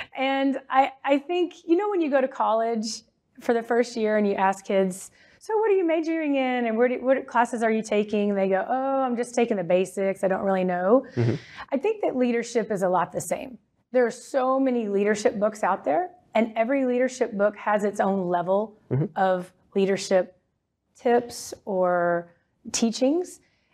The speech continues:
Speaker 1: And so I think depending on where you are in your leadership path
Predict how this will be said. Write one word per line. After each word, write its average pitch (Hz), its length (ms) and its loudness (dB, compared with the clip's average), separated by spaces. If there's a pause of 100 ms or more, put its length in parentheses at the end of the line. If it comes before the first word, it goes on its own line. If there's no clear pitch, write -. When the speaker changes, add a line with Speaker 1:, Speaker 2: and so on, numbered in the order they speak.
(120)
Speaker 1:
And 240 160 0
so 240 240 2
I 233 160 0
think 262 300 -2
depending 240 420 0
on 190 220 0
where 196 260 2
you 208 260 0
are 190 380 0
in 202 180 -6
your 185 160 0
leadership 190 580 -2
path 180 460 0